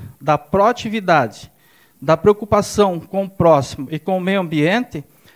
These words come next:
podemos formar jovens engajados em contribuir para um mundo melhor, mais justo e fraterno. Esse é o grupo comprometido com o movimento escoteiro,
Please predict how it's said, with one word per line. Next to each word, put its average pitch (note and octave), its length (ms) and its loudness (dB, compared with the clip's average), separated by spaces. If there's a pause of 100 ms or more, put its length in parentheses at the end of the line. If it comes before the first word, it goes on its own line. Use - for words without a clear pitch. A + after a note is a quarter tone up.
(160)
podemos F#3 420 0
formar G3 300 2
jovens F3+ 720 2 (160)
engajados F#3 960 -2 (480)
em F#3 160 -6
contribuir G3+ 680 -2
para G3 200 4
um F#3+ 40 -2
mundo G#3 300 -4
melhor, D#3+ 460 0 (760)
mais D#3 260 0
justo G3+ 680 -2
e G3+ 120 0
fraterno. C3+ 640 -2 (600)
Esse A3+ 280 2
é B3+ 40 6
o A3+ 40 4
grupo G#3+ 320 0
comprometido G#3+ 800 -4
com G#3+ 220 -2
o G#3 40 -2
movimento F#3+ 440 -2
escoteiro, F3+ 680 -2